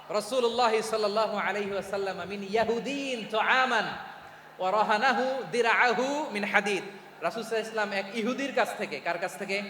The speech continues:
সবাই বলে নাই। কার কাছ থেকে? আমার নবী, পেয়ারা নবী এক ইহুদির কাছ থেকে জব কিনেছিল, জব, বার্লি, যেটা দিয়ে রুটি বানায়।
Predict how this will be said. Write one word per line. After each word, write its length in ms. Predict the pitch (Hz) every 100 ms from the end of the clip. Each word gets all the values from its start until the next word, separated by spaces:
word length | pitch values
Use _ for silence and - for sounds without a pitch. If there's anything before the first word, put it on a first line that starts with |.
| 202 - - - - - - - - - - - -
সবাই 300 | - 190 208
বলে 220 | 202 196 185
নাই। 140 | 147 110 - - - - - - - - 190
কার 140 | 196
কাছ 240 | 196 190
থেকে? 480 | 233 208 202 151 117 - - - - - - - - - - - - -
আমার 360 | 190 226 240 220
নবী, 280 | 196 185 -
পেয়ারা 280 | 196 202 208
নবী 220 | 202 196
এক 140 | 196 220
ইহুদির 380 | 214 233 247 240
কাছ 220 | 220 -
থেকে 520 | 226 220 233 - - - - - - - - 143
জব 240 | 190 208 214 -
কিনেছিল, 420 | 190 175 175 143 -
জব, 240 | 180 156 - - - - - - - 156
বার্লি, 520 | 170 208 202 180 143 -
যেটা 160 | 180 180
দিয়ে 180 | 190 190
রুটি 240 | 202 214
বানায়। 320 | 180 151 117